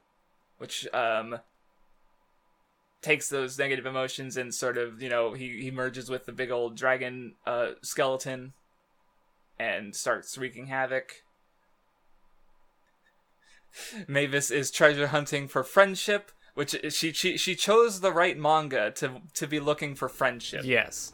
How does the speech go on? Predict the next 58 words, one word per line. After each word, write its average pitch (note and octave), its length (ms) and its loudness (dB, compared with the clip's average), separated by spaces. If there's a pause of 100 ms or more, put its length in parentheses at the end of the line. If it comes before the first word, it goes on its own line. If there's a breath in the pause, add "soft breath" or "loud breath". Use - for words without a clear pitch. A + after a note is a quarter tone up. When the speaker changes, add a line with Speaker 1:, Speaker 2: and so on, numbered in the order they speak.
(140)
Speaker 1:
Um, D#3 720 -4
<laughs> - 1080 -20
'cause, E3+ 200 -4 (160 loud breath)
yeah, G#3 120 4
that's G#3+ 260 4
the A3 80 -2
thing F#3 200 -2
is F3 100 -2
Fairy E3 200 6
Tail E3 180 2
Zero D3+ 220 4
mostly C#3+ 360 0
just, D3 320 -2
it's, C#3+ 200 0
like, C#3 220 4
the C#3+ 100 0
foundation D3+ 640 2
of C3+ 160 -2
the C3+ 100 -6
themes C3+ 540 -6
that, B2+ 300 4
you C3+ 120 -4
know, C3 120 2
are C3 120 4
throughout C3 300 2
the C3 80 -8
series. A#2+ 460 -2
Like, B2 240 -2 (260 loud breath)
because F#3 200 4
this F#3+ 140 -4
is F3 160 0
the F3+ 80 -2
first F3+ 360 2
guild D#3 340 6
that's D3 220 2
not, C#3+ 220 2
like, C3+ 380 0
shitty. B2+ 500 -2 (120)
Like, C3+ 160 0
all, C#3+ 180 4
'cause, C#3+ 200 -8
like, C3 200 0
there's C3+ 200 -2
the C3+ 80 -6
whole C3 160 -2
thing, C3+ 360 -4 (160 loud breath)
we D#3 80 0
even D#3+ 160 -2
see E3+ 140 4
it D#3+ 60 4
a D3 40 0
bit C#3+ 160 4
later D3 300 4
in C3 640 -4
the C3+ 80 4
actual C3+ 300 0
story B2+ 340 0
where, A#2 360 0